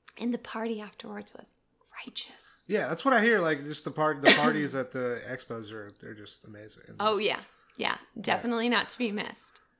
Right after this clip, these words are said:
Speaker 2: Can you go to the party? Do you have to be, like, like, an actress or actor to go to the parties, or can anybody go, or?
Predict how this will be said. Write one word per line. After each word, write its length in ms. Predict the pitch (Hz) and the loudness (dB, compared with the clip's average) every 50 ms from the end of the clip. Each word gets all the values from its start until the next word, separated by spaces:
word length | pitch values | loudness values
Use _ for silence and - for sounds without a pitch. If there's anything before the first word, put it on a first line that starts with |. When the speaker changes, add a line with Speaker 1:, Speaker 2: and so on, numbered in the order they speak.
| _ - | _ -6
Speaker 2:
Can 140 | - 175 185 | -4 0 2
you 140 | 220 247 208 | 2 4 4
go 120 | 220 220 | 6 6
to 60 | 226 220 | 4 4
the 60 | 214 | 4
party? 220 | 214 214 202 180 175 | 4 2 2 2 2
Do 60 | 175 | 0
you 60 | 196 165 | 2 2
have 180 | 165 170 175 | 2 2 2
to 80 | - 180 | 0 -2
be, 340 | 165 175 175 175 175 170 170 | -2 0 0 0 0 -2 -2
like, 220 | 156 151 147 - | -2 -2 -4 -4
like, 160 | 143 147 139 | -4 -4 -2
an 100 | 135 131 | -2 -2
actress 440 | 131 131 143 143 - 156 151 143 - | -2 -2 -4 -2 -2 -2 -2 0 0
or 80 | 139 131 | 0 0
actor 320 | 135 139 135 - - 147 | 0 0 -2 -2 -2 -2
to 80 | 139 131 | -2 -2
go 200 | 117 123 131 131 | -2 -2 -2 -2
to 60 | 135 | -2
the 80 | 123 120 | -4 -6
parties, 440 | - 135 135 143 165 180 180 160 135 | -4 -2 -2 0 0 0 -2 -2 -4
or 60 | 127 | -6
can 140 | - 123 120 127 | -6 -6 -6 -6
anybody 400 | 139 156 165 156 170 165 170 165 | -6 -6 -4 -4 -4 -4 -4 -4
go, 360 | 165 170 175 180 180 175 170 | -2 -2 -2 0 0 0 0
or? 360 | 151 127 113 107 110 104 | -2 -2 -2 -4 -6 -10